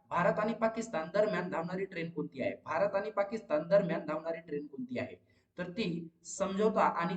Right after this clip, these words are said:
थार एक्सप्रेस आहे. कोणती आहे? समझौता आणि थार एक्सप्रेस ही धावत असते. प्रश्न क्रमांक चौऱ्याहत्तरावा बघा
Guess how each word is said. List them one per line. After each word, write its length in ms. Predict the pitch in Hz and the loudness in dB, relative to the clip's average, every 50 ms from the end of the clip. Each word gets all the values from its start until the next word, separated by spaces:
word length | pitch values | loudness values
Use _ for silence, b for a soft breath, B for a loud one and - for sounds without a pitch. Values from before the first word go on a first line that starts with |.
| - - | -6 -4
थार 180 | - 175 180 180 | -2 0 0 0
एक्सप्रेस 460 | 170 170 170 - - 147 151 151 - | 0 -4 -6 -6 -6 -6 -6 -4 -6
आहे. 100 | 110 113 | -8 -8
कोणती 240 | - 165 170 185 202 | -8 -8 -6 -2 0
आहे? 120 | 220 214 | 0 -2
समझौता 520 | - - 165 165 170 196 190 - - 156 | -2 -4 -4 -4 0 0 0 0 0 0
आणि 260 | 139 - 165 165 175 175 - - | -2 -2 -2 -4 -6 -6 -6 -6
थार 140 | 160 165 170 | -6 -4 -4
एक्सप्रेस 440 | 185 185 185 - - 139 151 147 - | -4 -4 -6 -8 -6 -6 -6 -6 -6
ही 60 | 175 | -8
धावत 280 | - 143 127 113 107 - - | -6 -6 -6 -6 -6 -10 -16
असते. 260 | - - _ - - b b b b b b b | -20 -20 _ -20 -20 b b b b b b b
प्रश्न 300 | - 196 208 - - 240 | -4 -2 -2 0 0 -2
क्रमांक 380 | 240 226 220 214 208 214 - 226 | 0 0 0 0 0 -2 -4 -6
चौऱ्याहत्तरावा 600 | - - 196 180 190 208 208 196 214 220 226 220 | -6 -4 -4 -2 -2 -2 -2 -2 -2 0 2 2
बघा 240 | 208 165 131 127 | 2 2 2 2